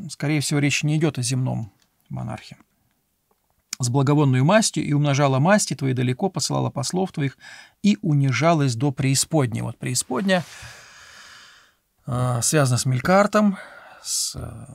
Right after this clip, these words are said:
Мелькарт, ну, тоже корень тот же самый, царь,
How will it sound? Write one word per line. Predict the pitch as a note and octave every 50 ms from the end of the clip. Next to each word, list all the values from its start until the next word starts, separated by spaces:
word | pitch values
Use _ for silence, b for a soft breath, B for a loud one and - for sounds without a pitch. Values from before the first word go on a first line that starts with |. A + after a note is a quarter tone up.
| -
Мелькарт, | - C3 B2 B2+ - D#3 C#3 B2+ - -
ну, | - D3 F3+ F#3+
тоже | - - - E3+ D3 C3+ C#3 C3 B2+ B2+ A#2 G#2+ B B B B B
корень | B - D#3+ D3 C3+ C3
тот | - C#3+ C#3+
же | C3 C#3+
самый, | C#3 - A#3 A3 G3+ F#3 E3 C#3+ B2+ -
царь, | - - - F3+ F#3+ F3